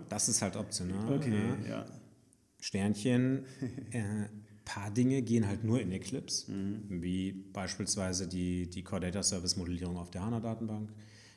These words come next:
Speaker 1: äh, Ker-, also native Ha-, hana, ähm, Entwicklung, äh, und solche Themen. Und das macht's dann natürlich schon wieder einen Schritt logischer,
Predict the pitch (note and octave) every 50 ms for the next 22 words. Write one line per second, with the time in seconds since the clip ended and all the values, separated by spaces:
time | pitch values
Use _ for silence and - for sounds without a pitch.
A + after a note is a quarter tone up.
0 | - _ - G2+ F#2+ F#2+ F2+ - - - - - - G#2+ G2+ G#2 F2+ G2+ F#2+ F#2+
1 | F#2+ F2+ - - G#2+ G#2+ G2 F#2 - - B2+ A2+ A2 A2 A2 G#2 B2 C3 B2 B2
2 | A#2 A#2 B2 B2 A#2 A#2 A2+ A#2 A#2 A#2 A#2 A#2 A#2 A2+ A2 A2 A2 A2 A2 G#2+
3 | A2 G#2+ A2 A2 - G#2+ G#2 - A#2+ A#2 A#2 - A2+ G#2+ G#2 G#2+ G#2+ G#2 - -
4 | - - - - - - - - _ _ _ - _ - A#2 - - - A#2+ A#2
5 | - A#2+ A2+ A2 A2+ A#2+ A#2 - B2 A#2+ B2 B2+ C3 C3 B2+ - - - - -
6 | - - - - G2+ - - G2+ G2+ - - G#2+ G2+ G2 G#2 - - G#2+ G2+ G2
7 | - - G#2 F#2 - A2+ G2 F2+ G2 F#2+ G2 G2+ G2 F#2+ F#2+ G2 G#2 G2+ - -
8 | G#2+ F2 G#2+ G#2 G2+ G#2 G#2 G2+ G2 - - G#2 A2